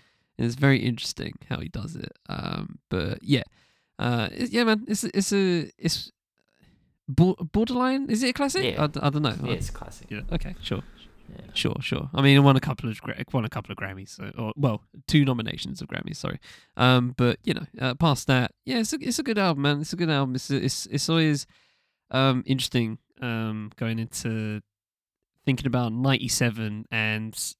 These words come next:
Speaker 1: I can't imagine anybody doing this. <laughs> And it, this is so, this is so Wyclef. It's just, uh, it's, and that's kind of the, that's kind of the overall notion is just, uh,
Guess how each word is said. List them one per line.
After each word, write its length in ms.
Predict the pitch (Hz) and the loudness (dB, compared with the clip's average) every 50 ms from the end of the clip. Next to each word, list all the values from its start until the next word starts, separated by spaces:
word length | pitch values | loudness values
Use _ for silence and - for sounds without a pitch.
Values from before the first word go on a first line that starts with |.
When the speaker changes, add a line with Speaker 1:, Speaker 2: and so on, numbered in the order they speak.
| _ _ _ - | _ _ _ -2
Speaker 1:
I 80 | 135 135 | -2 2
can't 180 | - 175 151 | 4 6 6
imagine 340 | 127 127 120 113 - - 113 | 6 4 2 -2 -4 -6 -6
anybody 400 | 101 98 98 98 - 104 101 101 | -8 -8 -8 -8 -10 -10 -10 -10
doing 260 | - - 104 107 107 110 | -12 -12 -12 -12 -12 -16
this. 320 | - - - - - - 147 | -18 -16 -12 -10 -4 0 2
<laughs> 40 | - - 208 - - 151 - - - - - | 6 6 8 8 8 6 8 6 6 8 8
And 160 | 151 151 139 | 6 8 8
it, 280 | 147 - - 147 143 135 | 6 4 2 -6 -6 -6
this 260 | 127 123 139 147 - | -6 -4 -4 -2 0
is 100 | 151 139 | 0 -2
so, 380 | - - 143 147 151 147 143 131 - - - - _ _ _ _ _ _ - | 0 0 2 4 4 4 4 2 0 -4 -20 -20 _ _ _ _ _ _ -4
this 140 | - 131 135 | -2 0 0
is 140 | 139 139 143 | 2 2 4
so 140 | 160 160 156 | 4 4 4
Wyclef. 680 | 135 127 131 135 120 127 - - - 117 107 107 - - - | 4 4 4 4 4 4 0 2 2 2 2 2 -4 -6 -4
It's 180 | 117 117 - - | -6 -6 -4 -6
just, 360 | 120 110 - - - - - | -8 -6 -6 -6 -8 -6 -6
uh, 460 | 110 107 107 104 101 98 101 98 101 - - | -4 -4 -4 -4 -4 -6 -8 -8 -10 -14 -14
it's, 300 | - 120 110 - - - - - | -14 -14 -12 -14 -16 -20 -20 -20
and 220 | 131 110 107 104 - _ - | -20 -18 -18 -20 -18 _ -6
that's 140 | 123 123 - | -6 -4 2
kind 200 | - 143 139 135 | 4 6 6 6
of 120 | 120 110 | 4 0
the, 100 | 113 107 - - | -4 -8 -8 -2
that's 220 | - 143 127 - | 0 0 0 2
kind 260 | - 156 151 139 131 | 2 2 2 2 0
of 80 | 120 117 | -2 -4
the 280 | 123 120 113 107 107 _ _ - - _ _ _ _ _ _ _ _ _ - | -4 -4 -4 -4 -6 _ _ -20 -20 _ _ _ _ _ _ _ _ _ 2
overall 420 | 131 131 120 - 123 117 113 113 | 4 4 4 2 -2 -4 -2 0
notion 580 | 117 120 117 143 160 - - 110 101 98 101 - | 0 2 2 2 2 2 0 -2 -4 -6 -10 -12
is 120 | - 117 - | -12 -12 -10
just, 360 | - 107 104 - - - - | -8 -8 -8 -8 -10 -10 -8
uh, 340 | 110 104 104 104 101 101 | -8 -6 -6 -6 -8 -8